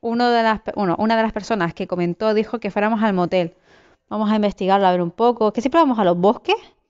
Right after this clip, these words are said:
Vamos a ver qué tal. Eh, no quiere decir que no hayan zombies,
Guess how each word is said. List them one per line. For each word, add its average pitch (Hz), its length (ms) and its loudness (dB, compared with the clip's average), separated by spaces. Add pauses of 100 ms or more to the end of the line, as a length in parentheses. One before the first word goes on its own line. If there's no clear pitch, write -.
(1040)
Vamos 220 180 -4
a 208 80 2
ver 202 120 0
qué 190 120 -8
tal. 208 320 0 (340)
Eh, 202 340 4
no 196 100 -2
quiere 208 120 0
decir 202 200 0
que 185 120 -6
no 185 180 2
hayan 180 260 2
zombies, 226 500 0